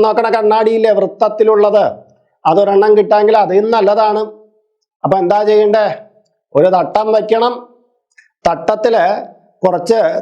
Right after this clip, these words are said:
കുങ്കുമം വിതറണം. കുങ്കുമം വിതറിയിട്ട് അതിൻ്റെ പുറത്ത് ഒരു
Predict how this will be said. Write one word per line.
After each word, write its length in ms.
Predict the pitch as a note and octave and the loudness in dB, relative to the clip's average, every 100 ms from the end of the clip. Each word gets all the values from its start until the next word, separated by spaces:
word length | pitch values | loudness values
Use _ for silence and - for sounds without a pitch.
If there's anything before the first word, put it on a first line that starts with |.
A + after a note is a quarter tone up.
| - | -2
കുങ്കുമം 540 | F3+ F3+ G3+ A#3 A#3+ - - _ _ _ D3+ | 2 2 2 2 0 -4 -12 _ _ _ -2
വിതറണം. 500 | D3+ E3 F3 G3 G#3 - - _ _ _ _ _ - | 0 0 0 -2 -4 -10 -20 _ _ _ _ _ -2
കുങ്കുമം 500 | G3 G3+ G#3+ A3 A#3 A#3+ | 0 2 0 0 0 0
വിതറിയിട്ട് 560 | A3+ G#3+ A3 A3 A#3 G3+ G#3 - - | 0 0 0 0 0 0 -2 -6 -4
അതിൻ്റെ 340 | D#3 F#3 G#3+ A#3 | 0 0 0 0
പുറത്ത് 400 | A#3 G#3+ G#3 A3+ E3 E3 - _ _ _ _ _ _ _ - | 2 0 0 0 0 -2 -8 _ _ _ _ _ _ _ -2
ഒരു 160 | G3 | 0